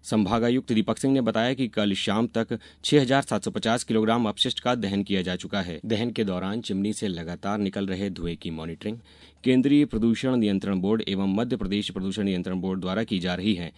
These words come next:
उन्होंने बताया कि चिमनी से उत्सर्जन निर्धारित मानक सीमा के भीतर पाए जा रहे हैं।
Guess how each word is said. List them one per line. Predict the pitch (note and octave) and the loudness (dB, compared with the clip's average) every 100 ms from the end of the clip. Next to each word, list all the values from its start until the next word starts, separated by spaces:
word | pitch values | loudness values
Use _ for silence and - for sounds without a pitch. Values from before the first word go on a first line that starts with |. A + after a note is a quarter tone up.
| - - - | -20 -14 -2
उन्होंने | G2 F#2+ | 2 2
बताया | G2 A2 | 2 2
कि | B2 C#3 | 2 2
चिमनी | A2+ A#2 B2 | 4 4 2
से | B2 B2 - - - | 2 0 -4 -6 0
उत्सर्जन | C3+ - D3 C3+ D3+ | 0 4 4 6 6
निर्धारित | B2+ G#2 A2 A#2+ A2 | 6 4 2 0 2
मानक | G2 G#2+ - | 2 0 -2
सीमा | - C3+ B2+ | 0 2 2
के | G#2 | 0
भीतर | F2 F2+ C3+ | -4 -4 -4
पाए | G#2 F#2 | -2 -2
जा | F2+ | -2
रहे | F2 F#2 | -4 -6
हैं। | D#2+ D#2 | -8 -12